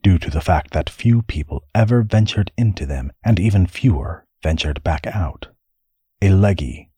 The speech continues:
branching, and twisting lake took a prominent position at the center of the valley floor, clearly the result of this ancient dam.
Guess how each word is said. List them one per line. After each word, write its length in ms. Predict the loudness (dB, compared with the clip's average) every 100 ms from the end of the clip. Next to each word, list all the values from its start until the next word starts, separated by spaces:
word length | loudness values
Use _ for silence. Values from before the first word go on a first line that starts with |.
| -2
branching, 720 | 2 4 2 0 -4 -6 -6
and 220 | -4 -4
twisting 580 | -2 0 0 2 2 4
lake 380 | 2 0 -4 -6
took 180 | -2 0
a 80 | 0
prominent 540 | 0 2 4 2 0
position 580 | -2 0 0 -2 -4 -6
at 180 | -8 -6
the 60 |
center 460 | -4 0 0 0 -8
of 100 | -8
the 80 | -6
valley 300 | -2 -2 -4
floor, 640 | -4 -2 -2 -2 -8 -14 _ -18
clearly 600 | 0 2 2 0 -8 -16 _
the 80 | 2
result 460 | 4 6 4 2 0
of 140 | -2
this 240 | 0 -2 -4 -2
ancient 480 | -2 0 -2 -2 0
dam. 460 | -2 -2 -4 -10